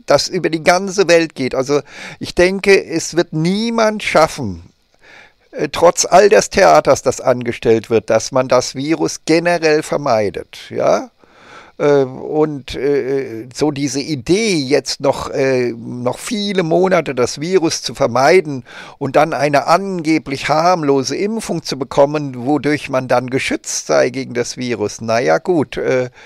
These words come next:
das ist halt der Traum, ja, aber wie weit dieser Traum, äh, nu-, irgendeine Realität hat, also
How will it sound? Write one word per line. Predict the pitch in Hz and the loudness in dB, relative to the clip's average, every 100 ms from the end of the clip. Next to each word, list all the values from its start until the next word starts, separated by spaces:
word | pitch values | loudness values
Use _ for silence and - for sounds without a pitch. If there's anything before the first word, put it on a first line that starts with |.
| - - - - | -20 -20 -20 -4
das | 131 123 | -2 0
ist | 156 - | -2 -2
halt | 165 160 | 0 2
der | 151 131 | 2 2
Traum, | - 131 135 180 208 175 | 4 8 8 8 4 0
ja, | 117 139 240 135 | 0 2 2 0
aber | 127 135 | -2 -2
wie | 147 135 | -2 2
weit | 135 143 - | 2 2 -2
dieser | 147 147 143 | -4 -2 -2
Traum, | - 123 135 147 156 147 | 0 4 4 4 0 -2
äh, | 139 139 135 110 123 - | 0 2 0 -4 -10 -14
nu-, | 135 131 135 - | -12 -10 -10 -8
irgendeine | 180 196 233 202 160 139 143 131 | -6 0 0 0 0 2 2 2
Realität | 135 113 117 - 165 190 | 4 2 2 -2 -2 0
hat, | 190 156 - - | 0 0 -2 -8
also | 131 131 123 131 | -2 -2 -2 -4